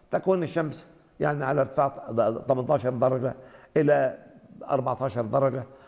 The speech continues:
حسب المناطق المختلفة. ويبدأ هذا النور يرسم لنا خط أبيض على أفق الأرض، ويظل باقي السماء سوداء، وهذا الذي عبر عنه القرآن الكريم:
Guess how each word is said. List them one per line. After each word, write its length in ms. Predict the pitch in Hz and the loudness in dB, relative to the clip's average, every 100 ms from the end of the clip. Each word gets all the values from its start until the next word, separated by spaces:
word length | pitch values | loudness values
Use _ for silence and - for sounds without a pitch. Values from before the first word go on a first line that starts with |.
| - | -4
حسب 300 | 160 151 135 | -2 0 -2
المناطق 460 | 127 127 139 143 | -2 0 -2 0
المختلفة. 640 | 123 117 - 151 170 190 - - - - - - - | -2 -2 0 2 2 2 -2 -8 -20 -20 -20 -10 0
ويبدأ 600 | 135 131 127 147 175 143 | 2 4 4 4 4 0
هذا 320 | - 147 147 | -2 -2 -2
النور 420 | 139 139 156 156 - - - | -2 -4 -4 -6 -10 -10 0
يرسم 400 | 151 147 131 127 | 0 0 -4 -2
لنا 180 | 127 | -2
خط 200 | 113 143 - - - - | 0 0 -2 -10 -18 0
أبيض 320 | 151 160 165 - - - - _ - | 2 4 2 2 -8 -20 -20 _ -4
على 500 | 113 123 120 120 - - | -2 0 0 0 -6 0
أفق 440 | 117 120 147 143 | 2 4 2 2
الأرض، 360 | 127 123 151 170 - - _ _ - | 2 2 0 0 -10 -20 _ _ -2
ويظل 1500 | 135 127 - 135 - 127 120 110 127 123 131 - 127 175 151 | 0 2 0 0 2 4 4 2 2 4 4 4 4 4 2
باقي 280 | 131 139 - | 0 -2 -2
السماء 520 | 120 - 117 123 117 - - | -8 -4 -2 -2 -4 -8 -16
سوداء، 600 | - 127 117 135 151 - - - - | 0 0 4 4 2 -2 -10 -14 0
وهذا 260 | 131 143 139 | 2 4 2
الذي 280 | 131 131 | 0 0
عبر 320 | 127 143 135 127 | 0 0 0 0
عنه 260 | 120 127 | -2 -2
القرآن 300 | 113 - 120 | -6 -2 0
الكريم: 460 | 113 117 139 135 | 0 0 2 0